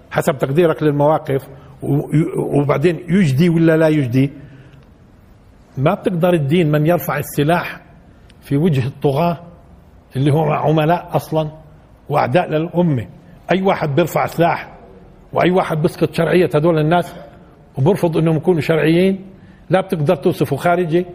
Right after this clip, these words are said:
ولا بتقدر إيش؟ الدين من الناحية الدينية. أما إذا والله إلك تقديرات أنت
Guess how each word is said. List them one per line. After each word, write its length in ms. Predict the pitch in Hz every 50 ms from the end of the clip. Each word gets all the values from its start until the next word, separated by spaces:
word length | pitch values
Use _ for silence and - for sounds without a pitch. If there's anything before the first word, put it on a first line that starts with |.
| - - - - - - - 143
ولا 160 | 156 180 190
بتقدر 480 | 185 - 180 165 156 170 180 175 - 170
إيش؟ 240 | 170 175 - - - - - - - - - - - - - 143
الدين 380 | 131 123 117 156 190 190 175
من 100 | 175 165
الناحية 280 | 165 160 190 202 - 208
الدينية. 680 | 175 170 220 247 269 294 277 185 - - - - - - - - - - - - - - - - - - _ - - - - - - - - _ - _ _ - - 220
أما 280 | 294 311 277 226 143 - - - - - - - - - - - - - - - - - - -
إذا 160 | 143 143 196
والله 340 | 214 247 269 269 262 240 262
إلك 140 | 262 247 -
تقديرات 600 | - 226 190 165 165 220 220 240 254 240 247 -
أنت 320 | - 180 160 - 139